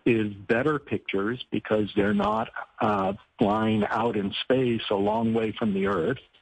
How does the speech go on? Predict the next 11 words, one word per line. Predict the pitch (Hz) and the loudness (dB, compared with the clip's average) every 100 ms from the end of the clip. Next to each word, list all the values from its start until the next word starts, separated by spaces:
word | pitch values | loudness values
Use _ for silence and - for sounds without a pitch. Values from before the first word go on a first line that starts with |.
| - - - - - | -20 -18 -16 -6 0
So | 120 | 2
they | 113 | 2
probably | 104 - 147 156 131 117 110 | 0 0 0 0 -2 -2 -2
have | 104 117 113 | -2 0 0
a | 107 | 0
capability | 104 - 120 117 110 113 107 104 | -2 -2 -2 0 0 2 2 0
to | 98 - _ _ _ _ - | -2 -6 _ _ _ _ 0
collect | 117 113 - - - - - - | 2 0 -4 -14 -20 -20 -20 -10
higher | - 131 127 117 | -2 2 2 0
quality | - - 156 147 127 107 90 87 - - | -2 0 0 0 -2 -2 -4 -6 -14 -4
imagery. | 117 107 92 85 80 80 | 0 0 -2 -2 -2 -4